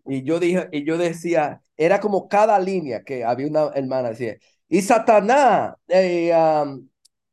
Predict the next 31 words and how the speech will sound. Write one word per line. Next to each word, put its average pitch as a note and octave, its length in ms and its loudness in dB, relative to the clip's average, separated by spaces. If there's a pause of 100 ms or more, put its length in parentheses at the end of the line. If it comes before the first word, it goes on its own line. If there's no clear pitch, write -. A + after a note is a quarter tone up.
(140)
y D#3+ 80 -12
Satanás A#3 800 0
es G3 180 -2
malo", G#3 380 0
y C3 60 -8
decía, D3 260 -6
"Amén". F3 580 -8 (280)
Y, G3 280 -2
ah, F#3+ 320 4
y, G3 360 -8
y - 20 -8
es A3+ 100 2
como D4+ 240 0
que, G3 420 -2
ah, F#3+ 220 0 (260)
ella, A3 460 2 (180)
yo F3 100 2
estaba G#3+ 160 4
hablando G#3+ 260 4
de G3 80 0
Satanás D#3 500 -2
y D3+ 60 -4
ella G3+ 400 -2
dijo G#3 340 -6
tanto A3 300 -4
amén F3 300 -2
de D#3 100 -8
Satanás D3 480 -8
que C3 100 -12
yo C3+ 100 -6
dije, D3+ 160 -6